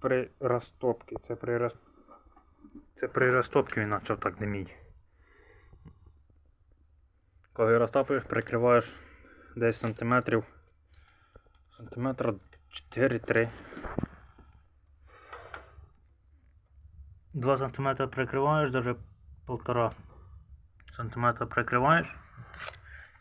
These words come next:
і він починає диміти. І плюс то, що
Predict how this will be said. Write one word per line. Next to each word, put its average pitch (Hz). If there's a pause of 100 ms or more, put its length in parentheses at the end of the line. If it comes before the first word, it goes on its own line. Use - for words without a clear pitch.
(840)
і 120
він 131
починає 123
диміти. 101 (2500)
І 107
плюс 147
то, 123
що 139